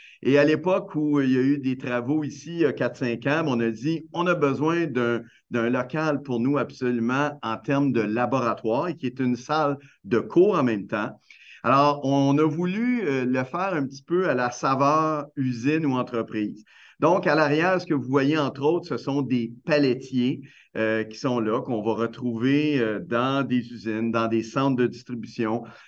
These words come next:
dans certains magasins où vous pouvez circuler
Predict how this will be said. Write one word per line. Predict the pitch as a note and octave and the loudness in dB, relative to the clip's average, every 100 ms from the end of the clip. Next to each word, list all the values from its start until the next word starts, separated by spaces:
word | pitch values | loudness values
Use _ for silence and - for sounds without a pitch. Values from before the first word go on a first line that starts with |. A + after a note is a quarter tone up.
| - | -6
dans | G#2 A2 | -4 -2
certains | - - E3+ D#3 | -4 -2 0 2
magasins | C#3+ C3 C3 A#2+ A#2+ C#3 D3+ D3 | 2 2 2 0 0 -2 0 0
où | B2+ A2+ | -2 -4
vous | G2+ - | -8 -8
pouvez | B2 C3 | -2 -2
circuler | C3 B2+ - B2 B2+ D3 C#3+ A#2+ | -2 -8 -2 2 4 4 4 2